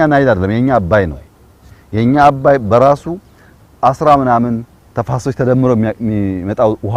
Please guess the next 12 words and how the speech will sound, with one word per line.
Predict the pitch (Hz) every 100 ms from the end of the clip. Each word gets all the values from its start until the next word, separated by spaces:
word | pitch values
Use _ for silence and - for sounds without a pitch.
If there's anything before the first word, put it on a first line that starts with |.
| 98
ነው። | 73 - -
የአንድ፣ | 113 123 110 110 98
የአንድ | 107 120 127
ምንጭ | 117 123
ውሃ | 131 139
አይደለም። | 98 71 64 - - - - -
እነዚህ | 123 151 147 165
አባይ | - 123 139 143
የምንለው | 120 117 113 120
ውሃ | 143 190 233 - _ -
ስሙን | - 170 165
የሚቀይረው | 143 - 120 131 196